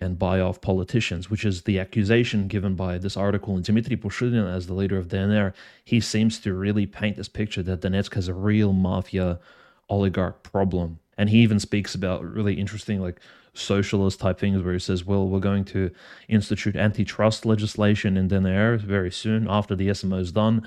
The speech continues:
we're going to nationalize a lot of these big companies, like, there's massive milk companies, coal companies, uh, steel plants, steel industries." So I think the g-, general gist of this is that Donetsk and Lugansk are definitely going to,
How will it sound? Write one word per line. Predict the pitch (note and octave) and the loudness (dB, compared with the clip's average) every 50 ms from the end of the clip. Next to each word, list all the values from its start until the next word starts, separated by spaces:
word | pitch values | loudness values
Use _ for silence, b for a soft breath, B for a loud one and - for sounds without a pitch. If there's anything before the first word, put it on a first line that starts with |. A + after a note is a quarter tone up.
| B B B B B B | B B B B B B
we're | G2+ F#2+ | -2 0
going | F#2 G#2 G2 G2 F#2 | 2 2 2 2 0
to | - - F2+ | 0 0 0
nationalize | F#2 G2 G2+ G#2+ - - G#2 F#2+ F#2+ F#2+ F#2+ F2+ | 2 4 2 2 2 -2 -2 0 2 0 0 0
a | F#2 F#2+ | 0 0
lot | G2 G2+ | 0 0
of | F#2 | 0
these | F#2+ F#2+ F2+ | 0 0 0
big | D#2 G#2 F#2+ - | 0 -2 -2 0
companies, | - G#2+ G#2 G#2 G#2+ G2+ G2+ F2+ G2 | 0 0 0 0 0 -2 -2 -2 -2
like, | F#2 F2+ | -4 -4
there's | G2 F#2 F#2 - | -2 -4 -2 0
massive | G2 G2+ G#2 - - F#2 E2 | 0 0 0 0 -2 -6 -4
milk | F#2 F#2+ G2+ A2 A2 - - - | 0 2 2 2 0 0 -6 -6
companies, | - G#2 G2 - G#2 G2+ G2 F#2+ - | -4 -4 -2 0 0 0 0 -2 -2
coal | - - - - G#2+ G#2 G#2 G#2 G#2+ G#2+ | -6 -10 -4 2 4 4 6 6 4 2
companies, | - - F#2 G2+ - F2+ F2+ F#2 F2+ E2+ - - - | 0 -2 -4 -4 -4 -4 -4 -2 -4 -4 -6 -10 -10
uh, | F2 F2+ F2 F#2 | -8 -8 -8 -8
steel | - - - A2 G#2+ G#2+ G#2 G2+ | -8 -4 0 2 4 4 4 4
plants, | F#2+ - - - G#2 F#2+ F#2 F#2 F2+ - - - b b b b b | 2 -2 -4 -2 -2 0 0 0 -2 -4 -8 -16 b b b b b
steel | - - - A2 G2 G2 F#2+ | -12 -4 0 0 2 2 2
industries." | F#2+ G2+ F#2+ F#2 F#2 - - F2+ F#2 F#2 F2+ - - B B B B B B | 2 2 0 0 -2 -4 -8 -4 -4 -4 -4 -6 -14 B B B B B B
So | - - - A2+ A2 G#2 G#2+ B B B B B B B B | -8 -2 0 0 0 0 -4 B B B B B B B B
I | A2 A2+ | -2 0
think | - D#3 E3 E3 | 0 0 -2 0
the | - C3 | 0 -2
g-, | A2 - - - - | -2 -2 -6 -12 -12
general | A2+ F2 G2+ A#2 B2+ D3 C#3+ C3+ B2 G2+ | -8 -4 -2 -2 -2 -2 -2 -2 -4 -4
gist | E2+ G2 G#2 A2 - - A#2 | -2 -2 -4 -4 -4 -4 -4
of | G2 F2+ | -4 -4
this | E2+ F#2+ F#2 F#2 - - - - | -4 -6 -6 -6 -8 -14 -14 -12
is | - F#2 F#2 F2+ F2 - | -10 -8 -8 -8 -8 -8
that | - F#2 F2+ - - G#2 | -8 -8 -8 -8 -6 -2
Donetsk | A2+ G2+ G#2+ A#2 C3 B2 - - - B B B B B | 0 0 2 0 -2 -4 -8 -14 -16 B B B B B
and | - G#2 G2+ | 0 0 0
Lugansk | F#2+ F2 G2 F#2+ G2 G#2 - - | 2 2 0 0 0 0 -2 -2
are | F#2 | -2
definitely | F2+ G#2 G#2 - A2 A2 G#2+ | 0 0 -2 0 -2 -2 -2
going | - G2+ G2+ F#2 | 0 -2 -4 -4
to, | - - F#2+ F2+ F2+ | -4 -6 -6 -4 -6